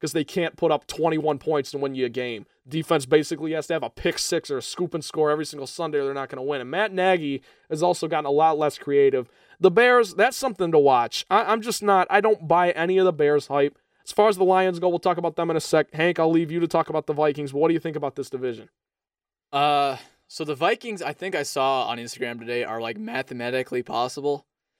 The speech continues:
Speaker 1: Oh, yeah. I mean, e-, especially with seven teams, it's,
Speaker 2: Yeah.
Speaker 1: it's doable for everyone at
Speaker 2: I
Speaker 1: this
Speaker 2: don't
Speaker 1: point.
Speaker 2: think it matters, though, really. Um, I think at this point, it's just all about who can you drag down with you.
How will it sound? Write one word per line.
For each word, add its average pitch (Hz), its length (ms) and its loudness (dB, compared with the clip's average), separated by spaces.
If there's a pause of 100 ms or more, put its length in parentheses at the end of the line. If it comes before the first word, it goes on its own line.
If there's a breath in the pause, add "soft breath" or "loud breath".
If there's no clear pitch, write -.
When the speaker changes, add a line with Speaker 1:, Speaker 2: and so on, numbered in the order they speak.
(160)
Speaker 1:
Oh, 269 200 6
yeah. 190 240 8
I 143 80 4
mean, 165 220 -4
e-, 175 160 0
especially 220 420 -2
with 175 120 2
seven 185 300 0
teams, 196 300 -6
it's, - 280 -14 (320)
Speaker 2:
Yeah. 127 260 0
Speaker 1:
it's 143 180 -6
doable 175 300 2
for 156 120 0
everyone 170 320 2
at 120 60 -4
Speaker 2:
I 147 80 4
Speaker 1:
this 143 100 -4
Speaker 2:
don't 160 180 2
Speaker 1:
point. 156 120 -6
Speaker 2:
think 147 420 -4
it 120 160 -4
matters, 127 420 -4
though, 143 180 0
really. 139 400 4 (380)
Um, 123 460 -4 (380)
I 139 100 -4
think 170 160 2
at 135 60 -2
this 156 140 -2
point, 139 240 -4
it's 123 80 -10
just 135 140 -8
all 131 140 2
about 120 300 -4 (520)
who 165 140 2
can 147 140 -14
you 135 100 -8
drag 131 320 0
down 123 220 -4
with 123 200 -6
you. 113 160 -8